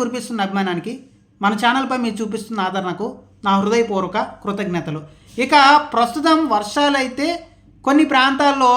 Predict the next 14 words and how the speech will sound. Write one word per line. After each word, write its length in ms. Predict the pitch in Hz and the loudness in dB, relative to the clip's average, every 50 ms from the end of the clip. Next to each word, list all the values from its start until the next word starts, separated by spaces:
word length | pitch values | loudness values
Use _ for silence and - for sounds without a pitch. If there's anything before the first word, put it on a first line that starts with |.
| 262 254 226 | 2 0 -2
నిన్న 180 | 214 220 233 - 220 - | -4 -4 -4 -4 -4 -4
సాయంత్రం 420 | - 220 226 247 254 262 262 262 247 240 | -4 -2 0 0 -2 -2 -4 -4 -2 -2
సమయంలో 400 | 240 233 226 233 233 233 226 214 208 214 214 | -2 -2 -2 -2 -2 -2 0 0 0 0 -2
నమోదవటం 520 | 196 185 196 202 208 196 190 185 185 196 196 190 | -2 -2 -2 0 0 0 -2 -2 -4 -6 -6 -6
అయితే 180 | 190 185 190 180 180 190 196 196 202 | -6 -4 -4 -4 -4 -4 -6 -6 -8
కొన్ని 180 | 190 185 180 170 165 | -6 -6 -6 -6 -4
జల్లులు 260 | 180 170 175 180 190 175 | -4 -4 -4 -4 -4 -6
అయితే 160 | 165 170 196 196 190 | -6 -6 -6 -6 -6
జరిగింది. 360 | 170 156 151 151 147 147 151 151 - - - _ _ _ - 240 | -6 -6 -4 -4 -4 -6 -6 -10 -14 -18 -20 _ _ _ -4 -2
ఇక 100 | 247 302 285 294 | 2 2 2 4
ప్రస్తుతం 460 | 262 240 247 240 - 311 269 311 320 320 311 277 | 4 2 2 2 0 0 4 4 4 4 2 2
కూడా 200 | 262 240 240 269 320 330 320 - - | 2 2 4 4 4 4 2 -2 -4
కొన్ని 200 | 240 240 254 262 - | -4 -4 -2 -4 -2
ప్రాంతాల్లో 500 | - 233 233 247 240 233 254 247 254 262 | 0 0 0 0 0 0 -2 0 2 2